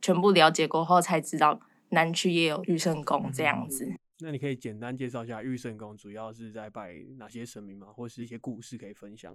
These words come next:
Speaker 2: 的？
Speaker 1: 哦，玉圣宫它的主祀神明是广泽尊王。
Speaker 2: 嗯。
Speaker 1: 那它有另外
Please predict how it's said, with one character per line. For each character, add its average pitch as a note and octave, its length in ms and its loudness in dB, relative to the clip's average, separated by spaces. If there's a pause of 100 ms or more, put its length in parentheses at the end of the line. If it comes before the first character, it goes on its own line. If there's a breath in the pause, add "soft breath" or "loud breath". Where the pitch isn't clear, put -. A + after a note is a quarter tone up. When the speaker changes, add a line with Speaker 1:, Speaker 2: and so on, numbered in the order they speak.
Speaker 2:
的？ D3+ 100 -20 (360)
Speaker 1:
哦， G3+ 460 0 (360 soft breath)
玉 C4+ 120 2
圣 B3 220 6
宫 A#3+ 180 4
它 A#3 160 2
的 G3+ 260 2
主 D#3+ 220 -6
祀 A3 240 -2
神 G3 180 0
明 E3 280 -6
是 F3+ 460 0
广 D#3+ 280 2
泽 D#3+ 220 -4
尊 F#3 320 0
王。 C#3+ 280 2
Speaker 2:
嗯。 C3 220 -4 (120)
Speaker 1:
那 G#3+ 280 6 (160)
它 G3+ 220 2
有 E3 240 0
另 F3 160 -2
外 F3+ 240 -2